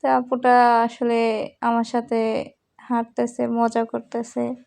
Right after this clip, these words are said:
আর আমার মনটা একটু খারাপ দেখতেছে ওই আপুটা। তো উনি এখন আমার হাসানোর জন্য কি করবে? তো উনি ওনার সানগ্লাসটা খু-, খুলে আমার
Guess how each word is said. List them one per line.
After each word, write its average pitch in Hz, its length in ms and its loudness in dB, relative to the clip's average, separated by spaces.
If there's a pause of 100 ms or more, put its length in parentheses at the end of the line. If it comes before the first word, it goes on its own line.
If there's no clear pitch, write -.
(920)
আর 233 240 6
আমার 233 240 2
মনটা 233 380 0
একটু 233 280 -4
খারাপ 226 480 2
দেখতেছে 240 560 -2 (180)
ওই 226 180 0
আপুটা। 226 420 -2 (800)
তো 262 40 4 (480)
উনি 254 260 4
এখন 277 240 0
আমার 262 280 4
হাসানোর 247 480 0
জন্য 247 280 2
কি 247 220 -4
করবে? 247 280 2 (560)
তো 277 60 4 (280)
উনি 226 260 4
ওনার 233 240 2 (300)
সানগ্লাসটা 247 720 2
খু-, 269 300 -16 (260)
খুলে 254 280 2
আমার 240 320 4